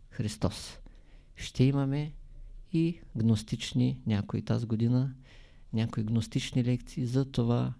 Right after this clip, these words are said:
изключително същество, наречено третото същество – Христос. Всяко нещо, което е откъснато с голяма любов –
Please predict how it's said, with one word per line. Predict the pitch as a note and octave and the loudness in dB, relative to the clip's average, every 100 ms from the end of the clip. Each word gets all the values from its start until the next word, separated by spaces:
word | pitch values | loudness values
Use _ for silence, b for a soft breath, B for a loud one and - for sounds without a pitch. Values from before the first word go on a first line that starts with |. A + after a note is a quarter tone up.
| - | -8
изключително | - - - G2 - - A2+ G#2+ | -6 -4 -4 -6 -4 0 0 0
същество, | A2+ - - - - A2+ A#2 - | -2 -6 -6 -6 0 0 -2 -6
наречено | A2 G2 G#2+ - G#2+ G#2+ A#2 - | -6 -2 -2 -2 -2 -2 -4 -6
третото | - G#2+ G#2+ - - | -4 -2 -2 -8 -10
същество – | - A2 - G2+ - G#2 G2 | -6 -6 -6 -8 -4 -6 -6
Христос. | - C3+ - - - - - - b b b b b b b b b b b b b b b b - - - - - - - - - | -8 -10 -4 -4 -4 -16 -18 -18 b b b b b b b b b b b b b b b b -20 -20 -20 -20 -20 -20 -20 -20 -16
Всяко | - D3 D3+ E3+ | -2 2 4 6
нещо, | F3 E3 - | 6 6 2
което | - E3 - | 6 6 6
е | D#3+ | 2
откъснато | - E3+ D3+ D#3+ C#3+ D3 | 4 4 4 4 4 2
с | C3 | 6
голяма | D3 D#3+ D3+ C3+ | 8 10 8 8
любов – | B2+ B2 C#3+ - - | 8 8 6 6 2